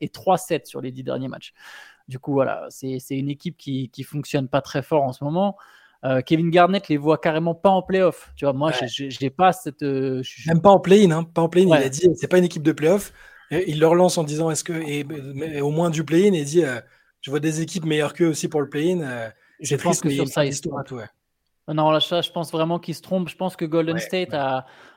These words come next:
Speaker 1: a, a encore vraiment des atouts à faire valoir. Il y a beaucoup de blessures.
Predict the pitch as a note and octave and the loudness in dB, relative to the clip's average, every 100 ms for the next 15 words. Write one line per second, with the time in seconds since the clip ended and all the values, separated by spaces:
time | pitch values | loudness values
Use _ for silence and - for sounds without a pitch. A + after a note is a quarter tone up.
0 | - C#3 C3+ C3 B2+ A#2+ B2 B2+ _ _ | -6 -2 0 -2 -4 -8 -14 -18 _ _
1 | - F#3+ F#3+ A3+ F3 G#3 A3+ F#3 E3 F3+ | -4 -2 2 0 2 2 2 0 0 -2
2 | - G3 D#3+ E3+ D#3+ E3 F#3+ G3 E3 E3 | 0 0 0 -2 0 0 2 2 0 -2
3 | F#3+ - G3 E3 F3 - A#3+ B3 | -6 -10 -10 -6 -8 -8 -10 -10